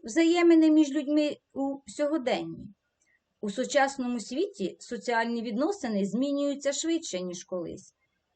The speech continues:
але визначальними та актуальними значеннями все ще є розуміння прав людини та громадянських свобод, принципи демократії та її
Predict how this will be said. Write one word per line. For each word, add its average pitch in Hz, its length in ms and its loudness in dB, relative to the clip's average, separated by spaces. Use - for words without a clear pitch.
але 247 460 4
визначальними 247 840 0
та 214 200 -4
актуальними 190 760 -2
значеннями 170 800 -4
все 381 200 -2
ще 403 200 -2
є 208 200 2
розуміння 214 680 -2
прав 190 340 -2
людини 262 600 -4
та 233 100 -4
громадянських 220 760 -2
свобод, 175 600 -8
принципи 196 480 -2
демократії 165 1000 -6
та 190 100 -2
її 185 560 -4